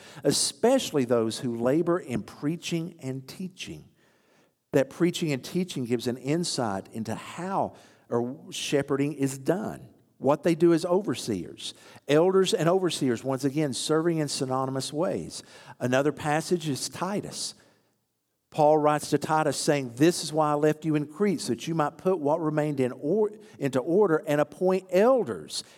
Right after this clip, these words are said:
in every town as I directed you." The idea being that in every town as a church was planted,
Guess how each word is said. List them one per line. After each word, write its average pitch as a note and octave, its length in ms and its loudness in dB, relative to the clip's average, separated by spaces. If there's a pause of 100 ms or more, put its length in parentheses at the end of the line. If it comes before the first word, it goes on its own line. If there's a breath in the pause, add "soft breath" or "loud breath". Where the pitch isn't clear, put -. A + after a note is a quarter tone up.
in C3+ 240 0
every A3+ 420 4
town E3+ 380 0
as C3+ 140 0
I B2 80 2
directed D3 580 -4
you." F#2 120 -8 (280 loud breath)
The C#3+ 160 4
idea F3+ 300 4
being G3 240 2
that C#3 120 2
in B2+ 120 -8
every F#3 320 0
town F#3+ 340 -2
as B2 120 -6
a A#2+ 40 -4
church D#3+ 380 -6
was B2+ 120 -8
planted, G3+ 800 -6